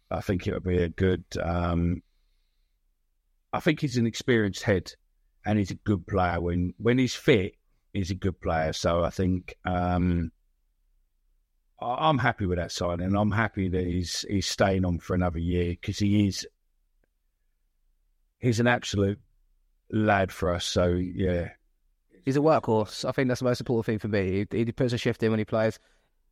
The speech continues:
Speaker 2: He's got, a, you know, he has a, that, obviously he's a bit of an engine in a sense in the midfield. Offers legs, which is quite important. From the right centre half position, I think, you know, he can carry the ball.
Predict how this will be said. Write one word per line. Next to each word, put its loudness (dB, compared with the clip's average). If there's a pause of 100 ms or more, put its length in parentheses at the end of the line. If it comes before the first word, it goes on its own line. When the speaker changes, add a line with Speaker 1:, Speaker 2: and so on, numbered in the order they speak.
(160)
Speaker 2:
He's 0
got, 2
a, -14 (240)
you 4
know, 4
he 4
has 4
a, 0
that, -2
obviously -2
he's -2
a -16
bit 0
of 0
an 0
engine 0
in 0
a -2
sense -2
in -2
the 2
midfield. -2 (500)
Offers 0
legs, 2
which 0
is -4
quite 0
important. 0
From -2
the 2
right 2
centre -2
half 2
position, -2
I -2
think, -6
you -2
know, 0
he -2
can -8
carry 0
the 0
ball. 0